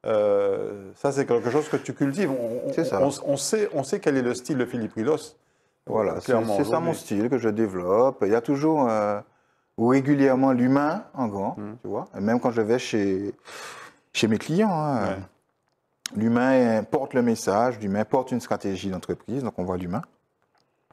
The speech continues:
Speaker 2: Et puis tout autour et à côté, il y a des mots-clés, des idées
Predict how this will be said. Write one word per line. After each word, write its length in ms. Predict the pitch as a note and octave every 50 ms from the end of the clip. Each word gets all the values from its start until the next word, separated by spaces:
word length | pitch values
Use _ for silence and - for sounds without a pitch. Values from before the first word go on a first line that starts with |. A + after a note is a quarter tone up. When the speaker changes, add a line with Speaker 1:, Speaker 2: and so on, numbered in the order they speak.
| _ - -
Speaker 2:
Et 80 | G#2 G2
puis 200 | - C3 B2+ B2
tout 200 | - C#3+ - C3+
autour 320 | A#2 - - B2 C3+ C#3
et 80 | B2 G#2+
à 80 | G2
côté, 300 | - - F#2 F2 - F2
il 100 | F#2 A2+ A#2+
y 40 |
a 60 | A2 G2+
des 120 | F#2+ F#2+
mots-clés, 520 | F#2 G2 F#2+ - - F2+ F2 E2+ G2 G#2+
des 260 | A#2 G#2+ G2 F2+ F2+ F#2
idées 380 | F2 E2 D#2+ E2 F#2+ G#2 G#2+